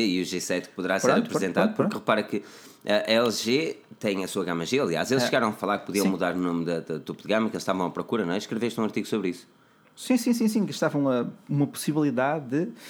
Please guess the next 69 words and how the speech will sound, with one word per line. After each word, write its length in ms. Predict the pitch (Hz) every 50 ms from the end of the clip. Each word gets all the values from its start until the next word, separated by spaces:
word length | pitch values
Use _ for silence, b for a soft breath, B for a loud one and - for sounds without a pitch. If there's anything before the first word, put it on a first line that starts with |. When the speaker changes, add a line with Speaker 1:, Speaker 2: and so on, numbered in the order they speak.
| B B B B
Speaker 2:
eh, 440 | 120 123 120 120 117 117 113 - - - - - - - _
est-, 220 | - - - - -
mudarem 640 | 151 135 - - 139 135 135 135 156 165 147 139 127 123
o 20 |
nome 220 | 127 135 139 131 127
da 80 | 123
linha 260 | 127 131 135 135 131
topo 300 | 120 117 - 135 127 - -
de 60 | -
gama, 320 | 113 123 120 117 110 110
mas 140 | - 151 165
também 200 | - - 240 240
não 100 | 240 240
é, 120 | 233 220 214 214 - -
não 120 | 220 220
é 80 | 220 208
por 160 | 214 208 196
mudar 320 | 180 180 175 165 160 160
o 60 | 151 135
nome 220 | 120 131 139 151
que 100 | - 170
o 20 |
produto 360 | 147 - 147 139 143 135 - 120
vai 100 | 135 131
vender 300 | 113 120 120 117 113 110
mais 220 | 107 113 120 117
ou 40 | 127
vai 120 | 120 127 120
vender 260 | 123 127 135 156 151
menos 320 | 143 120 113 107 107 -
também. 220 | - 120 113 - - - -
Speaker 1:
Exato. 340 | - - 101 98 - -
Speaker 2:
É 60 | 135 135
o 60 | 127
que 100 | - -
eu 100 | 165 165
acho. 200 | - - 139 73
Speaker 1:
Exato. 100 | 139 139 B B B B B B B B B
Speaker 2:
Eh, 360 | B - 117 117 117 117 120 120
Speaker 1:
Não, 100 | - 120
mas 160 | 127 127 113
não 80 | 139
Speaker 2:
olha, 80 | 139 135
Speaker 1:
deixa 220 | 131 117 - 139 123
de 40 | -
ser, 120 | 135 113
mas 160 | - 120 123 131
não 60 | 131
Speaker 2:
a 40 | 123
Speaker 1:
deixa 220 | 110 104 - 101
de 60 | 87
ser 100 | - 92
uma 140 | 85 92 90
questão 200 | - - - 101
pertinente. 480 | 90 - - - 90 80 71 65 60 - -
Porquê? 220 | - - 76 85 76
Porque, 460 | - - 80 - - 95 90 85 80 78 87 85
Speaker 2:
Sim. 180 | 80 - - 82 - - - - -
Speaker 1:
porque 220 | - 95 87 110
a 40 | 110
L 140 | 110 107 101
G 160 | 92 - 110
e, 320 | 110 117 120 101 87 82 80
o, 80 | 69 -
e, 180 | - 85 82 - -
e 260 | - 87 90 90 92
a 40 | 85
gama 320 | 76 87 92 90 90 90
G, 400 | 87 82 - - 90 92 101 101